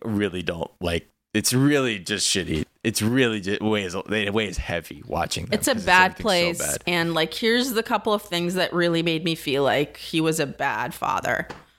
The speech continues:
Speaker 2: So they were, they've been in that house for, like,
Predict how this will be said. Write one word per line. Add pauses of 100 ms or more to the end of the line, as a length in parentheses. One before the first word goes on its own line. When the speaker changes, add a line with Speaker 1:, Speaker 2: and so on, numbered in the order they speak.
(200)
Speaker 2:
So (1120)
they
were, (100)
they've
been
in
that
house
for,
like,